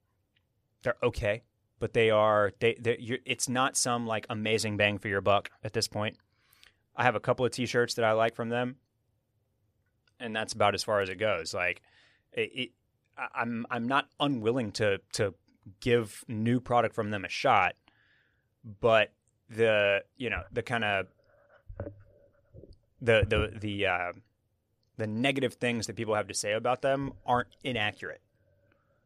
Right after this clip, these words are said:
And you, it, it's just a company where that you can tell, like, the important thing for them right now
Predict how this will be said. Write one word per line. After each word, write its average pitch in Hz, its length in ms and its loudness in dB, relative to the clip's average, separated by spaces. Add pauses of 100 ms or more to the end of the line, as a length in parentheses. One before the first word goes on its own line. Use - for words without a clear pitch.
(440)
And 107 160 0
you, 110 220 -2
it, 113 260 0
it's 117 380 -4
just 117 220 -4
a 123 40 0
company 120 440 -2
where 104 160 -8
that 104 160 -4
you 110 80 -8
can 92 220 -12
tell, 92 640 -2 (960)
like, 98 300 2 (600)
the 110 140 0
important 123 520 -4
thing 113 240 -4
for 107 160 -4
them 107 260 -2
right 101 200 2
now 95 400 -4